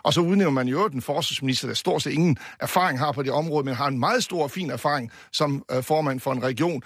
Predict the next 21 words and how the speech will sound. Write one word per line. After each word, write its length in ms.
hvor 100
man 240
for 320
halvfems, 460
femoghalvfems 480
procents 380
vedkommende 440
tager 120
sig 120
af 60
sygdom. 480
Det 140
synes 180
jeg 100
sådan 200
set, 160
når 80
det 120
kommer 280
til 180
stykket, 320